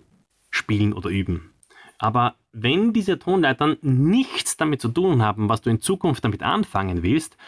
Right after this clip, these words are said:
dann ist es ein isoliertes Üben, das am Ende des Tages zu nichts Gewinnbringendem führt. Deshalb ist aus meiner Sicht ideal,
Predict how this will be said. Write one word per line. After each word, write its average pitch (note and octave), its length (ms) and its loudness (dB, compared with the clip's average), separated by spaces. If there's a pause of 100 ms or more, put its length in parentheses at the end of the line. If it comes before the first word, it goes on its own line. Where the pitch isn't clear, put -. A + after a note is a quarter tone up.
(220)
dann A2 160 0
ist C3 140 0
es E3 120 -2
ein A#2+ 120 0
isoliertes A#2+ 500 0
Üben, D#3 240 0
das A2 160 -4
am G#2+ 80 2
Ende D3+ 180 2
des C3 140 -2
Tages B2+ 380 -2
zu A#2 100 0
nichts C3 280 0
Gewinnbringendem A#2 760 2
führt. A#2 360 -2 (840)
Deshalb C#3 560 -2 (760)
ist B2+ 140 0
aus C3 120 -2
meiner C3+ 260 0
Sicht - 400 -6
ideal, C#3 540 0